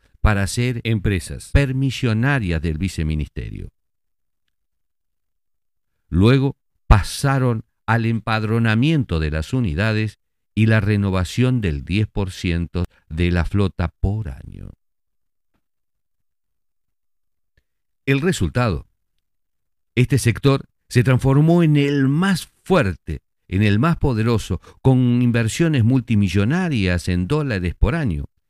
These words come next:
generando fuentes de trabajo genuinos y en blanco. El Estado comenzaba, gracias a ello, a tributar, lo que nunca antes sucedió. Inclusive el I P S.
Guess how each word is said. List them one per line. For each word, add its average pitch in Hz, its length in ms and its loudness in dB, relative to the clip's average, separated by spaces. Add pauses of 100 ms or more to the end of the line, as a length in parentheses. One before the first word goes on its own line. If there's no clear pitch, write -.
(160)
generando 127 680 4
fuentes 143 480 0
de 95 100 -2
trabajo 104 440 -4
genuinos 147 560 -4 (200)
y 202 140 4
en 196 140 4
blanco. 147 580 0 (220)
El 104 180 0
Estado 180 400 0
comenzaba, 139 720 -2
gracias 127 400 -4
a 98 80 0
ello, 147 340 -2 (120)
a 113 180 0
tributar, 120 720 2 (680)
lo 113 200 6
que 127 160 4
nunca 147 500 2
antes 92 640 -2 (680)
sucedió. 95 680 0 (1080)
Inclusive 127 840 2
el 92 100 0
I 95 120 2
P 85 280 4
S. - 280 -10